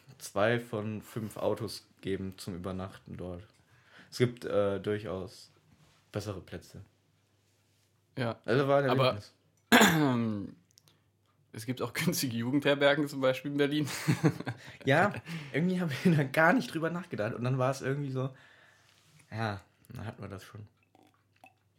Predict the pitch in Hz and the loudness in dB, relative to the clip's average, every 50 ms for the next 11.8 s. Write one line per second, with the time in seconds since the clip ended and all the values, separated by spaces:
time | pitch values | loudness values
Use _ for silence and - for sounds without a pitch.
0 | _ _ _ - - - 131 143 143 131 131 - 147 151 - - - - _ _ | _ _ _ -8 0 2 4 4 4 2 2 0 -6 -8 -8 -12 -20 -20 _ _
1 | - 123 117 113 104 101 - - 113 117 113 110 110 110 107 113 113 101 92 - | -4 -2 -2 -2 -4 -8 -8 -4 -2 -2 0 0 -2 -2 -2 -4 -6 -8 -10 -10
2 | - 110 113 107 104 127 127 131 131 117 123 123 117 120 117 113 113 107 113 107 | -10 -8 -8 -6 -4 0 2 2 2 2 0 0 0 -2 -2 -2 -4 -4 -4 -6
3 | 110 113 120 120 117 - 117 113 113 113 110 110 107 - - 113 110 107 113 - | -6 -4 -4 -4 -2 -2 -4 -2 -2 -2 -2 -2 -4 -4 -6 -6 -6 -6 -8 -8
4 | - - - 151 147 156 156 - 185 170 - - _ _ _ _ _ _ _ _ | -8 -6 -2 -2 -2 -2 -2 -6 -12 -14 -14 -20 _ _ _ _ _ _ _ _
5 | _ _ _ _ _ _ _ _ _ _ _ _ _ _ _ _ _ - 113 104 | _ _ _ _ _ _ _ _ _ _ _ _ _ _ _ _ _ -12 -10 -10
6 | 107 104 131 123 - - - 123 123 120 117 110 - 147 135 123 123 143 175 - | -8 -8 -10 -10 -10 -10 -10 -10 -10 -10 -10 -2 2 2 2 4 4 0 0 0
7 | 180 180 165 165 226 214 220 190 123 107 123 165 - _ _ _ _ _ _ _ | 0 -2 -2 -2 -2 -2 -2 -2 -4 -4 -4 -8 -10 _ _ _ _ _ _ _
8 | _ _ _ _ _ _ _ _ _ _ _ _ _ _ _ 113 117 135 139 - | _ _ _ _ _ _ _ _ _ _ _ _ _ _ _ 0 0 0 0 0
9 | - - 131 - 131 131 131 131 - _ _ - 131 143 151 151 147 135 135 131 | -8 -10 -6 -4 -4 -4 -4 -6 -10 _ _ -6 -4 -4 -4 -4 -4 -4 -4 -4
10 | 139 131 - 160 165 151 117 101 98 110 120 110 - - 107 113 _ - - - | -6 -8 -10 -10 -8 -8 -8 -8 -8 -10 -12 -14 -14 -14 -16 -18 _ -20 -12 -6
11 | 110 110 113 113 113 107 101 - - 104 113 117 110 107 107 95 | -2 0 2 4 4 2 2 -2 -4 -4 -4 -4 -4 -4 -6 -8